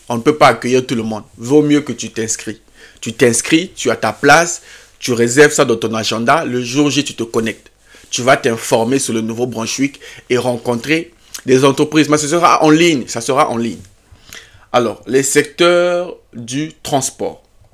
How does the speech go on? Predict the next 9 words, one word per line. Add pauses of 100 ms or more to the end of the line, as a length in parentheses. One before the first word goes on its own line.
(180)
Vous
voyez,
ça
sera
en
ligne. (880)
Contrairement
aux
autres,